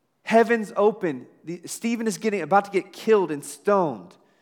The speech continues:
Paul's over there guarding the jackets like some weirdo. Like, he, and he's just watching, overseeing the stoning, uh, the murder of the deacon of the church and preacher of the gospel, Stephen.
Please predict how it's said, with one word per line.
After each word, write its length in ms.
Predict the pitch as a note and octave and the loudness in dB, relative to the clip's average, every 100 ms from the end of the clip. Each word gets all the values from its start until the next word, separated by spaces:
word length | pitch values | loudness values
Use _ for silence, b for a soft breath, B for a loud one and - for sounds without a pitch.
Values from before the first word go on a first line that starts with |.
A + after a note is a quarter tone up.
| b b b | b b b
Paul's 300 | - A3 G#3+ | 0 2 4
over 200 | G#3+ F#3+ | 2 2
there 160 | G3+ E3+ | 0 -2
guarding 480 | C#3+ E3 F#3 G3 | 0 2 2 0
the 80 | D#3+ | -4
jackets 720 | C#3 B2 D#3+ E3 D#3+ G#2+ - C3+ | -8 -6 -2 -2 -4 -12 -12 -12
like 220 | B2+ - _ b b b b b b b _ _ | -12 -12 _ b b b b b b b _ _
some 340 | _ D3 C3+ A#2 _ F#2+ A#2+ | _ -16 -16 -18 _ _ -14
weirdo. 520 | B2 E3 D3 G2+ F2 - _ C#3 | -4 -2 -2 -4 -10 -20 _ -6
Like, 140 | C#3+ | -6
he, 200 | F#3 E3+ | -4 -4
and 80 | E3+ | -4
he's 140 | F3 | -6
just 120 | E3+ | -10
watching, 640 | C#3 D#3 F3 F#3 - D#3+ C#3+ | -6 -2 -2 -4 -8 -8 -6
overseeing 680 | E3 E3+ E3 - F#3+ F#3 D#3 | -4 -4 -6 -6 -4 -4 -8
the 60 | |
stoning, 920 | - - - F3 F3+ F3+ D3 G#2+ G#2 _ b b | -12 -16 -8 -2 0 0 -4 -8 -14 _ b b
uh, 180 | C#3 C#3 C3+ - | -12 -12 -14 -8
the 120 | C#3+ | -8
murder 600 | C#3 C#3+ E3 F3 F3+ D#3 | -6 -4 2 2 2 0
of 140 | B2+ - b b b _ _ _ _ _ | -4 -8 b b b _ _ _ _ _
the 80 | A2+ _ | -20 _
deacon 380 | G3 G3 F#3+ E3+ | -2 -2 -2 -4
of 80 | D3 | -6
the 80 | |
church 360 | C#3 F3+ E3 D3 | -8 -4 -4 -4
and 160 | B2+ - | -12 -14
preacher 480 | - G#3 G3 - | -8 -6 -6 -6
of 120 | E3+ C#3 | -6 -6
the 60 | |
gospel, 540 | C3+ C#3+ C#3 - - A#2+ | -2 0 0 -4 -16 -18
Stephen. 600 | - - D3+ D3 A2+ | -18 -8 -6 -6 -10